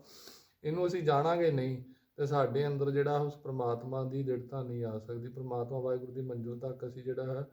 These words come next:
ਉਹ ਮਾਰਗ ਨੂੰ ਜਿਹੜਾ ਹੈ ਪੂਰਨ ਨਹੀਂ ਕਰ ਸਕਦੇ। ਇਸੇ ਕਰਕੇ ਮਹਾਰਾਜ ਨੇ ਸਾਨੂੰ ਦੱਸਿਆ ਕਿ ਅਸੀਂ ਇਸ ਚੀਜ਼ ਨੂੰ ਸਮਝਣਾ ਹੈ। ਗਿਆਨ ਜਿਹੜਾ ਹੈ ਬਹੁਤ ਹੀ ਜ਼ਰੂਰੀ ਹੈ ਜੀਵਨ ਦੇ ਵਿੱਚ।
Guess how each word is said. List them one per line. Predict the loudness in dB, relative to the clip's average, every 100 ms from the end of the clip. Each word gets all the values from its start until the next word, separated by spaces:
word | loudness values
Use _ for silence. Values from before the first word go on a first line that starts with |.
| _ _ _
ਉਹ | -2
ਮਾਰਗ | 2 2 2 0
ਨੂੰ | 0 2
ਜਿਹੜਾ | 2 2
ਹੈ |
ਪੂਰਨ | 0 -4 -4 -4
ਨਹੀਂ | -6
ਕਰ | -4 -8
ਸਕਦੇ। | -8 -12 -10 -12 -16 -20 _ -2
ਇਸੇ | 0 2 2
ਕਰਕੇ | 2 0
ਮਹਾਰਾਜ | 0 2 4
ਨੇ | 4 2
ਸਾਨੂੰ | 0 -2 -2
ਦੱਸਿਆ | -2 -2 0 0
ਕਿ | 0 0
ਅਸੀਂ | -2 -6
ਇਸ | -8 -8
ਚੀਜ਼ | -6 -2
ਨੂੰ | -2
ਸਮਝਣਾ | -2 -6 -4 -2 -2 -2 -2
ਹੈ। | -2 0
ਗਿਆਨ | 2 2 2
ਜਿਹੜਾ | 2 2
ਹੈ | 2
ਬਹੁਤ | 2 2 0 -2
ਹੀ | -6
ਜ਼ਰੂਰੀ | -4 -2 -2 0 -2
ਹੈ | -2
ਜੀਵਨ | -4 -4 -6 -2
ਦੇ | 0
ਵਿੱਚ। | 0 -4 -10